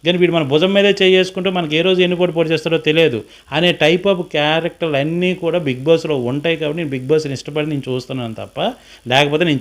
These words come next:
చూడను. మన సమాజంలో Bigg Boss షో ముందు, కళ్ళ ముందు ఎవడు ఎన్ని ఎదవ నాటకాలు వేస్తున్నాడో అవన్నీ అక్కడ చూపిస్తుంటే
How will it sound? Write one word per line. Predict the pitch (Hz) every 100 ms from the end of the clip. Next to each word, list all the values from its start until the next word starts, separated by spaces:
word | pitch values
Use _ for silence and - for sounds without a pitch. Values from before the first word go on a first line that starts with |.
| 135
చూడను. | 147 123
మన | 139
సమాజంలో | 143 135 170 196 208 196 - - 127
Bigg | 165 156
Boss | 165 226 214
షో | - 196 208 208 180
ముందు, | 170 202 233
కళ్ళ | 233 160 190 214
ముందు | 214 196 214 226
ఎవడు | 160 160 190
ఎన్ని | 202 170 185 175
ఎదవ | 156 185
నాటకాలు | 190 185 180 170 160
వేస్తున్నాడో | 156 165 180 175
అవన్నీ | 135 131 165 190
అక్కడ | 170 143
చూపిస్తుంటే | 127 147 160 165 - 110 113 101 92 139